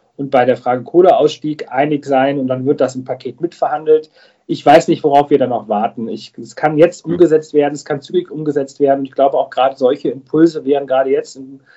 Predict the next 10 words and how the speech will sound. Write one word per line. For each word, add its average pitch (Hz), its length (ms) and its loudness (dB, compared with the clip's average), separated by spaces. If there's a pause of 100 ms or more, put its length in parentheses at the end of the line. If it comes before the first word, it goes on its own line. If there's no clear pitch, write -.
(240)
Zeiten 151 300 2
der 143 80 -2
Corona-Krise, 147 800 -2
wo 135 140 -2
auch 139 160 -2
die 135 260 -2
mittelständische 139 720 -4
Wirtschaft 156 580 4 (400)
echt 170 300 4
hilfreich, 147 880 2